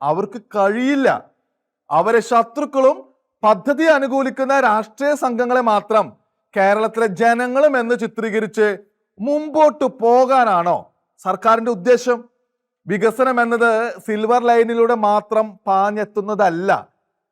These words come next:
ജനങ്ങളുടെ ക്ഷേമമാണ് വികസനം എന്ന ബോധ്യം സർക്കാരിനുണ്ടെങ്കിൽ ശ്രദ്ധിക്കേണ്ട മറ്റൊരു സുപ്രധാന മേഖലയുണ്ട്. കേരളത്തിലെ ജനസംഖ്യയിൽ മൂന്നിലൊന്നോളം വരുന്ന തീരവാസികളുടെ വിഷയം.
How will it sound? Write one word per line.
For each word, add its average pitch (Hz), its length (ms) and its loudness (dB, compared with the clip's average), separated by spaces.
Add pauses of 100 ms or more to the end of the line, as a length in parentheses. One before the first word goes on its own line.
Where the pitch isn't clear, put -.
(220)
ജനങ്ങളുടെ 262 600 0
ക്ഷേമമാണ് 269 640 4 (100)
വികസനം 247 420 0
എന്ന 233 160 0 (140)
ബോധ്യം 202 340 2 (420)
സർക്കാരിനുണ്ടെങ്കിൽ 185 920 0 (480)
ശ്രദ്ധിക്കേണ്ട 226 520 -2 (160)
മറ്റൊരു 240 540 0
സുപ്രധാന 226 640 -2
മേഖലയുണ്ട്. 214 640 0 (720)
കേരളത്തിലെ 226 500 2
ജനസംഖ്യയിൽ 202 680 -2 (460)
മൂന്നിലൊന്നോളം 247 960 0
വരുന്ന 214 340 0 (540)
തീരവാസികളുടെ 208 960 0 (200)
വിഷയം. 156 440 -2